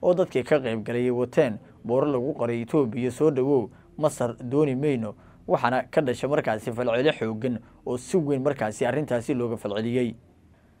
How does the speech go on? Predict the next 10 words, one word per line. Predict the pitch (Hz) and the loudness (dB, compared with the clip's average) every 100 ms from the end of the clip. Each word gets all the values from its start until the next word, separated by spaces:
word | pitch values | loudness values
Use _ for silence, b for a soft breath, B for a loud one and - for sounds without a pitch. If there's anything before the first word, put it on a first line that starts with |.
| b | b
Dowladda | 135 147 190 196 | 0 4 4 4
Talyaaniga | 170 160 160 147 143 135 | 4 6 6 6 4 4
ayaa | 139 139 | 4 2
Soomaaliya | - 131 139 117 123 | 2 2 2 2 -2
ugu | 131 147 | -2 -4
deeqday | 113 113 120 127 | -4 -4 -2 -2
afar | - 123 | -2 -6
diyaaradood | 113 117 120 117 127 143 135 | -6 -4 -4 -2 0 -2 -2
oo | 117 123 | -8 -4
nuuca | 151 143 117 | -2 0 2